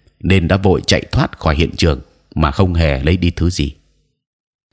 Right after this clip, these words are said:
Tám nạn nhân bị sát hại chỉ là những nhân viên bán hàng. Họ là những cô gái trẻ tuổi ở nơi xa đến Bắc Kinh lập nghiệp, chứ không phải là những người giàu có. Như vậy, động cơ giết người của Triệu có thực sự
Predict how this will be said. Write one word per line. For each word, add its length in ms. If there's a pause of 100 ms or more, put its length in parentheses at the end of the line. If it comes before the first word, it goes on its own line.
(220)
Tám 300
nạn 180
nhân 320
bị 120
sát 200
hại 260 (400)
chỉ 160
là 160
những 260
nhân 200
viên 260
bán 240
hàng. 320 (460)
Họ 220
là 100
những 220
cô 180
gái 280
trẻ 340
tuổi 260 (380)
ở 260
nơi 160
xa 280
đến 160
Bắc 200
Kinh 200
lập 220
nghiệp, 220 (640)
chứ 80
không 200
phải 320
là 100
những 240
người 200
giàu 300
có. 220 (680)
Như 140
vậy, 360 (320)
động 320
cơ 160
giết 240
người 260
của 140
Triệu 320 (300)
có 100
thực 260
sự 320